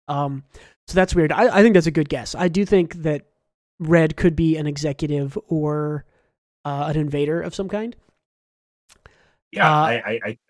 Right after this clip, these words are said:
Speaker 2: I think he just, like, uh, went power hungry, created this association, and all the other invaders are also bad guys, but there's, like, this weird power struggle thing.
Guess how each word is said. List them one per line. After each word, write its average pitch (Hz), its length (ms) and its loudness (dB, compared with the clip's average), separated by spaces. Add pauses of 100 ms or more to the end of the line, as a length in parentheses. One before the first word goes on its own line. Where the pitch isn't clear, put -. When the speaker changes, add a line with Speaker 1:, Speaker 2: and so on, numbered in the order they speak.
Speaker 2:
I 113 60 -8
think 143 140 -8
he 117 80 -6
just, 123 220 -10
like, 117 280 -4 (100)
uh, 98 240 -4 (140)
went 110 180 -10
power 98 240 0
hungry, 95 580 -8
created 92 280 -8
this 82 140 -16
association, 85 680 -8
and 78 220 -14
all 101 200 -6
the 104 100 -6
other 101 180 -6
invaders 87 420 -10
are 95 100 -6
also 135 260 -2
bad 82 260 -8
guys, 82 260 -10
but - 180 -12
there's, 95 200 -10
like, 87 120 -10
this 87 180 -18
weird 80 260 -16 (120)
power 71 180 -12
struggle 67 400 -18
thing. 64 200 -20